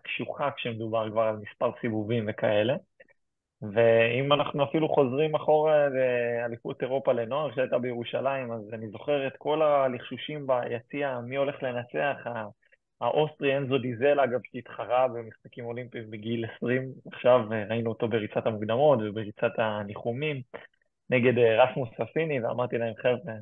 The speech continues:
בגמר באים עם עייפות, באים עם תשישות, ינצח האתלט שמסוגל לקחת את המשוכות איתו."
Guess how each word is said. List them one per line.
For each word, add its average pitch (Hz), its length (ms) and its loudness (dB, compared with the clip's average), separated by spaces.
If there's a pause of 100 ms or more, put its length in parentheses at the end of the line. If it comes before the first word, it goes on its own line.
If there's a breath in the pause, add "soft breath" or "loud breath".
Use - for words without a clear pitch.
(180)
בגמר 117 600 0
באים 117 280 -4
עם 113 140 -6
עייפות, 113 480 -4
באים 117 180 0
עם 113 60 -6
תשישות, 120 560 -2 (460)
ינצח 123 540 4
האתלט 139 400 4
שמסוגל 120 600 4
לקחת 135 420 2
את - 100 -4
המשוכות 120 520 -4
איתו." 117 280 -6